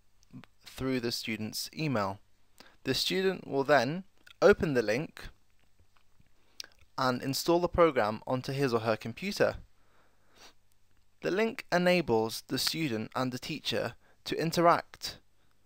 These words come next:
through an online tutorial. The computer screens are shared between one another.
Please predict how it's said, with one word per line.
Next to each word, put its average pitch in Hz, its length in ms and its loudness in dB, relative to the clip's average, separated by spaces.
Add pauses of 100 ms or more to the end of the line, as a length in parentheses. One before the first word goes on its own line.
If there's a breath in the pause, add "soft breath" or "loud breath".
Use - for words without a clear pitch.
(220)
through 139 240 -2
an 139 100 4
online 147 400 2
tutorial. 139 680 2 (1120)
The 135 140 -4
computer 147 680 0
screens 131 460 -4
are - 140 -4
shared 135 440 4
between 120 320 -6
one 117 140 2
another. 113 420 -2